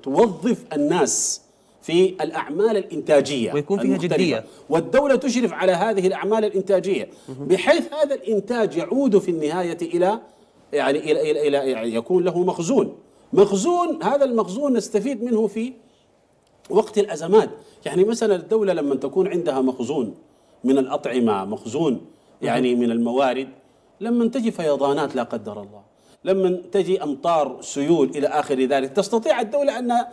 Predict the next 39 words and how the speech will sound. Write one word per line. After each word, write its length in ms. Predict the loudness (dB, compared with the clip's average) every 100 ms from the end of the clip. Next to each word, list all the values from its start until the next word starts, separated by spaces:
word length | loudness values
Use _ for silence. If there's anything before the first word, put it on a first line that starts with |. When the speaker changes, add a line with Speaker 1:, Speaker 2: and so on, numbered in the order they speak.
| -8
Speaker 2:
تستفيد 280 | -2 0 0
من 80 | 0
هذا 120 | 0
الخزين. 360 | -2 -4 -4 -6 -6
Speaker 1:
أ-، 360 | -4 -2 -2 -2
من 180 | 0 0
هذا. 360 | 2 0 -2 -8 -12
Speaker 2:
مهم. 160 | -4 -2 -2 -4
Speaker 1:
<clears throat> 240 | -4 -2
قال: 200 | 0 0
"تزرعون 440 | -2 -2 -2 0 0
سبع 260 | 0 -2
سنين 360 | -2 0 2 2
دأبا 360 | 2 0 -4
فما 220 | -2 0 0
حصدتم 480 | 0 -4 -2 -2
فذروه 460 | -2 -2 2 2 2
في 120 | -2
سنبله". 420 | -2 -2 -2 -6 -12 _ _ -6
لأنه 460 | 0 2 2 0 -4 -16 -12 -2
يأتي 320 | 0 0 0
من 140 | 2 0
بعد 340 | -2 -4 -4
ذلك 260 | -4 -4 -4
سبع 360 | -4 -4 -4
شداد، 640 | -4 -4 -2 0 0 -4 -14 -20 _ _ _ _ -8
ي-، 40 |
يعني 500 | -2 0 2 2 2
Speaker 2:
يأكلن 340 | 0 -2 0
ما 80 | 0
Speaker 1:
يأكلن 400 | 0 -2 -2 2 2
ما 100 | 2
قدمتم 600 | 0 -6 -2 -2 0 -2
لهن. 340 | -4 -10 -12 -18 _ _ _ -4
بعدين 380 | -2 0 2 2
عدالة 400 | 0 0 0 0
التوزيع 580 | -2 -2 0 0 -2 -2
بعد 240 | -2 -2 -2
التخزين 760 | 0 -2 0 2 2 2